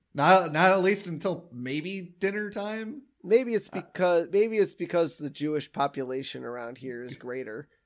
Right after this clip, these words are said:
Speaker 1: Probably. I mean, the Jewish population in, in at least Green Bay is, uh, might be like me and, like, ten other people.
Speaker 2: <laughs>
Speaker 1: No, that's not true.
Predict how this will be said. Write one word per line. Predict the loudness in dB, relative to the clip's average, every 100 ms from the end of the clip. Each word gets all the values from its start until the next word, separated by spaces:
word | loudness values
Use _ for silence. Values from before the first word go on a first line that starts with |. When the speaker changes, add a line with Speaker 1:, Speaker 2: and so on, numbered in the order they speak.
| _ _ _
Speaker 1:
Probably. | 0 0 0 -4 -8 -6 -6
I | -4 0
mean, | 0 0
the | 0
Jewish | 4 2 2
population | 0 0 -2 -4 -4 -6 -8
in, | -8 -10 -10
in | -10 -8
at | -6 -2
least | -2 -2
Green | -6 -8 -2
Bay | 0 2 2
is, | 2 -2 -8 -12 _ _ _ _ _ -6
uh, | -4 -2 -4 -4
might | 4 4 4
be | 0 2
like | 6 4 2
me | -2 0 2
and, | 2 2
like, | -2 -2
ten | -2 -2 -2
other | -6 -10
people. | -6 -6 -6 -8 -2 -2 0 -2 -2 -4
Speaker 2:
<laughs> | -4 -4 8
Speaker 1:
No, | 8
that's | 10 4 4
not | 2
true. | 2 -6